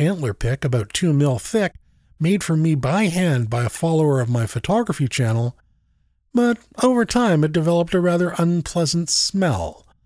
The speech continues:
so it sits quietly in my pick collection at this time. New players coming to guitar often wonder if a pick is necessary. It's really gonna depend on what kind of music that you'll play.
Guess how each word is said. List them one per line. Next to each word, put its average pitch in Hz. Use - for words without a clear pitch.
so 139
it 135
sits -
quietly 120
in 123
my 127
pick -
collection 107
at 107
this 107
time. 90
New 214
players 139
coming 139
to 123
guitar 156
often 190
wonder 156
if 180
a 202
pick -
is 143
necessary. 160
It's 190
really 226
gonna 208
depend 160
on 131
what 135
kind 143
of 120
music 143
that 120
you'll 139
play. 202